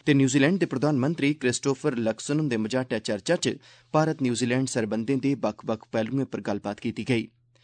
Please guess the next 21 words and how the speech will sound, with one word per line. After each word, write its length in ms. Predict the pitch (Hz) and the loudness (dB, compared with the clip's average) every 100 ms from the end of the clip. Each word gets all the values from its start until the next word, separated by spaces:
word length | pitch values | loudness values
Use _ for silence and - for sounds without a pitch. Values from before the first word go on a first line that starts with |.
| - _ - | -20 _ 0
प्रेस 260 | 143 160 | 0 2
लेई 140 | 156 170 | 2 2
जारी 320 | 127 120 139 | 0 2 0
इक 120 | 131 | -2
बयान 320 | 113 107 120 | -2 0 0
च 100 | 147 | -2
प्रधानमंत्री 600 | 147 127 131 131 113 104 | -4 -2 0 0 -2 -2
मोदी 300 | 107 107 101 | -2 -2 -4
होरें 200 | 117 127 | -4 -4
आखेआ 400 | 123 107 - 151 | -4 -8 -2 0
ऐ 60 | 113 - - - - | 0 -6 -20 -10 0
जे 100 | 147 | 2
दौनें 320 | 147 160 190 | 2 2 2
पक्खें 420 | - 127 151 104 - _ - | 0 0 0 -2 -4 _ -2
रक्षा 420 | 117 127 - 160 | 0 0 0 0
ते 160 | 180 135 | 0 -2
सुरक्षा 460 | - 127 - 160 | 0 -2 0 0
सांझेदारी 640 | 156 - 123 151 131 113 | 0 0 0 0 0 -2
गी 140 | 110 110 | -2 -4
मजबूत 440 | 107 101 135 180 | -4 -2 0 2
करने 340 | - 123 120 | 2 0 0